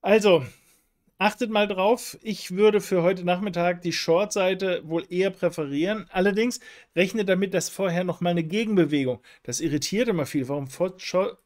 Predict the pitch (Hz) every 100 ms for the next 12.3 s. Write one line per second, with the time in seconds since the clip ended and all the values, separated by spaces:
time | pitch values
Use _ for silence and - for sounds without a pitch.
0 | _ - - 175 214 180 151 165 165 165
1 | 160 151 147 135 160 202 220 - - _
2 | _ _ - 160 165 170 - - 247 -
3 | - 208 151 113 - _ _ _ _ _
4 | - 147 165 160 135 147 147 - 170 175
5 | 175 170 135 151 143 139 139 139 165 170
6 | - 151 143 151 156 139 139 - 131 156
7 | 160 160 135 123 131 131 127 - 143 151
8 | 131 - _ - 156 185 - 131 123 120
9 | 120 - 127 131 139 143 120 123 120 120
10 | 123 123 127 131 127 - 123 - 131 123
11 | 117 143 - _ _ _ _ _ _ 147
12 | 147 143